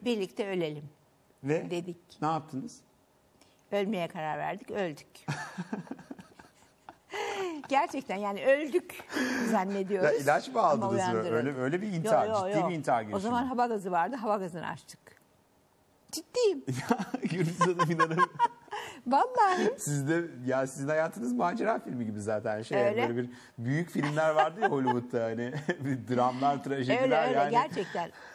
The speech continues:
Speaker 1: dolu dolu yaşamışım yani, çok ciddiyim.
Speaker 2: Böyle bir kibritçi kız gibi bir yandan, bir yandan aşk hikayeleri, rüzgar gibi geçtiler, şeyler.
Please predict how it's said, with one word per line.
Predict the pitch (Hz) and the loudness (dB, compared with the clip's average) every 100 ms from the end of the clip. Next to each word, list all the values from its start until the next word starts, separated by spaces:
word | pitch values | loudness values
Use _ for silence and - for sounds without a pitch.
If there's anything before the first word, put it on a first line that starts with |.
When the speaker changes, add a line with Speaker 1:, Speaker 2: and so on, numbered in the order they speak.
| - | 2
Speaker 1:
dolu | 214 262 | 2 2
dolu | 240 240 | 0 0
yaşamışım | 233 220 226 214 185 165 | 0 -2 -6 -6 -6 -6
yani, | 160 160 | -6 -8
çok | 220 - | -10 -10
ciddiyim. | 202 - 156 135 | -14 -12 -10 -4
Speaker 2:
Böyle | 117 117 | -2 0
bir | 127 | -2
kibritçi | 131 139 123 135 - 175 | 0 -2 0 -4 -4 0
kız | 175 139 120 135 156 | 0 0 -6 -8 -4
gibi | 135 120 117 | 0 0 2
bir | 120 | 2
yandan, | 117 110 127 160 | 2 0 -2 0
bir | 135 | 0
yandan | 131 147 | 2 2
aşk | 143 147 - | 2 0 -2
hikayeleri, | 139 143 123 110 107 123 | -2 0 0 0 -2 0
rüzgar | 123 113 131 135 | -2 2 2 2
gibi | 123 120 | -2 -2
geçtiler, | 117 110 - 107 120 151 | -2 -4 -6 -4 -4 -6
şeyler. | - 123 120 120 | -4 -4 -2 -6